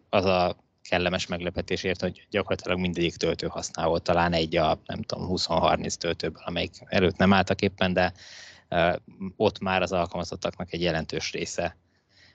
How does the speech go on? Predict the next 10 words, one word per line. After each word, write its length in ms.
ö, 280
is 160
elektromos 480
autót 300
használ. 400
Ö, 280
mi, 220
akik 280
régen 340
villanyautózunk, 880